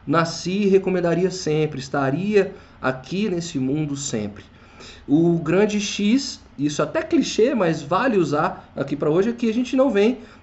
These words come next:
com o nosso manual de instruções de viver a vida, né? E aí,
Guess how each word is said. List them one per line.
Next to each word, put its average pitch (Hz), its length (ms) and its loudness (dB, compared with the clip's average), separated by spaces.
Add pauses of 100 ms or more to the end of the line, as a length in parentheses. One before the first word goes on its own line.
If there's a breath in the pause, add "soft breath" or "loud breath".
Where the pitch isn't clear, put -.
com 233 80 -2
o - 20 2
nosso 220 260 2
manual 208 480 4
de 208 60 -4
instruções 226 600 0
de 123 60 -6
viver 110 280 -2
a 113 60 0
vida, 104 300 -8 (440 loud breath)
né? 123 320 0 (640)
E 143 140 4
aí, 151 380 4